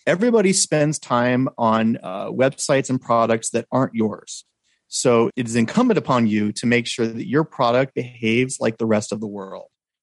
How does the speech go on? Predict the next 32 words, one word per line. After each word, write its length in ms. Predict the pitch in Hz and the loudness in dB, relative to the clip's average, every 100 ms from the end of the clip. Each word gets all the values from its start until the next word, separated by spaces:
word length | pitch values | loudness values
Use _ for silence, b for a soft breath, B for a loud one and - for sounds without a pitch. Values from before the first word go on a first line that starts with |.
| _ _ - | _ _ -12
So 640 | - 131 123 120 120 147 - | -2 2 4 6 2 0 -4
when 240 | 123 117 | 2 4
I'm 180 | 139 220 | 4 4
bringing 380 | 160 120 117 110 | 4 4 4 4
my 180 | 127 | 2
design 460 | 196 147 120 113 107 | 2 0 -2 -2 -2
philosophy 400 | - 110 107 110 | -2 -2 -2 -2
to 80 | 107 | -4
things, 400 | - 113 107 - | 0 0 0 0
I'm 160 | 131 208 | 2 2
trying 300 | - 196 180 | 2 2 2
to 80 | |
make 320 | 135 120 123 - | 2 0 -2 -4
stuff 320 | - 123 - | -2 -2 -2
that 120 | 120 | -4
we 120 | 117 | -2
come 300 | 123 117 113 | 0 2 4
up 200 | 110 113 | 2 2
with 260 | 147 147 147 _ _ _ _ _ - 117 | 0 0 -2 _ _ _ _ _ -8 0
be 160 | 123 | 0
consistent 880 | 120 - 113 - - 156 - 113 113 - | 0 -2 0 0 0 0 0 2 0 -2
with 360 | 117 117 107 - | 2 2 2 -2
other 280 | 123 135 151 | 0 2 2
design 340 | 135 123 117 | 0 0 0
patterns 400 | 110 113 107 107 | 0 -2 -2 -4
that 160 | 185 - | -8 -12
people 300 | - - 226 | -8 -2 0
are 100 | 208 | 0
seeing 540 | - 233 208 202 220 - | -2 0 2 2 -2 -2
in 160 | 110 | 0
real 180 | 104 101 | 0 0
life. 440 | 104 - - _ | -4 -14 -20 _